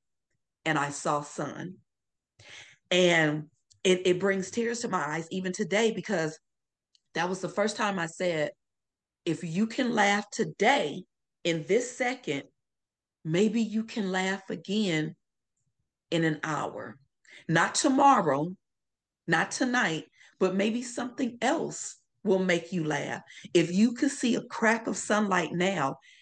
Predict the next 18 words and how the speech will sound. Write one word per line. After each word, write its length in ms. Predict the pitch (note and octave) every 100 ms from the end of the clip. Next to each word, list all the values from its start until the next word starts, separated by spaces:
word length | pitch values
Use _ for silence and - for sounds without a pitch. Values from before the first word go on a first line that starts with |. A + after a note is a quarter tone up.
| _
maybe 360 | E3 F#3+ G#3+ A3+
when 180 | A3 G3
you 120 | F#3+
go 220 | F#3+ G3
outside, 760 | F3+ E3 - G#3+ C4+ F3 F3 - _ _
you'll 180 | E3+ G3+
see 240 | G#3+ A3+
sun 400 | A3 - A3+ A#3
again." 540 | A#3+ B3 F#4+ - F3+ - _ _ _ _ _ _ _ G#3
And 100 | G3
so 100 | A#3
I 120 | G#3+
start 320 | - B3 G#3+
looking 320 | A3+ A3+ A#3
for 160 | A3 F#3
the 100 | E3+
little 460 | F3 F3+ A3+ G3
moments, 640 | D#3 - - - - -